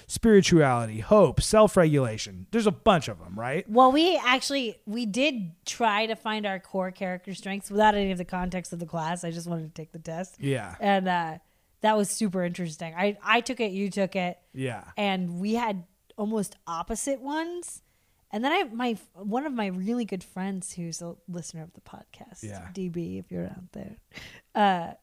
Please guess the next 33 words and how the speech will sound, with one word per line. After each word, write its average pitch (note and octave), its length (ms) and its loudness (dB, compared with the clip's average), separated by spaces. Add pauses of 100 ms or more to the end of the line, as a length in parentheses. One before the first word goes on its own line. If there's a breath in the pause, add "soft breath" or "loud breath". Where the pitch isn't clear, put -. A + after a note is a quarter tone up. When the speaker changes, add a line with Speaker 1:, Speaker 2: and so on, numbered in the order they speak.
(140)
Speaker 2:
took F#3+ 200 -2
it, F3+ 160 -6
and E3+ 220 -6
then E3 240 -6
she F#3 200 -6
and E3 80 -4
I D#3 100 -10
had D#3+ 340 -16
actually F3 320 -14
really F3+ 240 -16
similar F#2 360 -16
ones. - 180 -12
Speaker 1:
Yeah, C#3 320 2
right. B2 440 -2
Speaker 2:
Yeah. - 80 -6 (360 loud breath)
<laughs> D#3 240 2
Speaker 1:
Um, B2+ 260 -6
so F3+ 280 6
the F3 80 8
idea F3 280 6
is E3+ 260 2 (120)
th-, D3 180 -8
this E3 220 2
institute G#3 420 4
came E3 180 4
up D3 100 6
with C#3+ 100 2
this B2 200 0
list D3 280 0
of B2 80 -4
s-, - 200 -12
s-, - 220 -6
strengths. - 720 -6